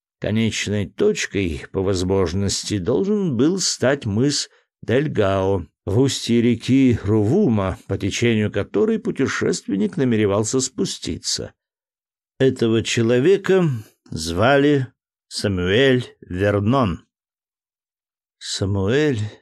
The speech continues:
Вернон», повторила миссис Уэлдон. «Да, миссис Уэлдон,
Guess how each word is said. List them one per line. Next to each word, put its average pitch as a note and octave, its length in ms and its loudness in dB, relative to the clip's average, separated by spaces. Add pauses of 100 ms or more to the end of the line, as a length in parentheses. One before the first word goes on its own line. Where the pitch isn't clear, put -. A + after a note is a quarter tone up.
(140)
Вернон», F2+ 760 0
повторила E2+ 520 -4
миссис E2 420 -6
Уэлдон. D#2 460 -6 (800)
«Да, D#3 260 2
миссис E3 400 0
Уэлдон, B2+ 600 2